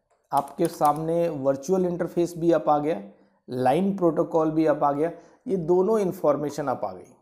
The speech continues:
राइट। वर्चुअल इंटरफेस भी आ गया और लाइन प्रोटोकॉल। और देखिए मैं आपको एक पॉइंट और दिखा रहा हूँ, वेट, वेट, वेट, क्योंकि जो इंटरफेस है आर वन की बात करें, ससो आईपी इंटरफेस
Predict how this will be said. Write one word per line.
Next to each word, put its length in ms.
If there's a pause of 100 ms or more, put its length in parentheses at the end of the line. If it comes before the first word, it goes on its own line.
(300)
राइट। 360
वर्चुअल 380
इंटरफेस 500
भी 80
आ 80
गया 180
और 60
लाइन 200
प्रोटोकॉल। 460 (380)
और 80
देखिए 260
मैं 120
आपको 280
एक 280
पॉइंट 880
और 160
दिखा 240
रहा 100
हूँ, 180
वेट, 240
वेट, 240
वेट, 340
क्योंकि 380
जो 280
इंटरफेस 600
है 160
आर 180
वन 140
की 140
बात 320
करें, 200 (540)
ससो 840
आईपी 680
इंटरफेस 1400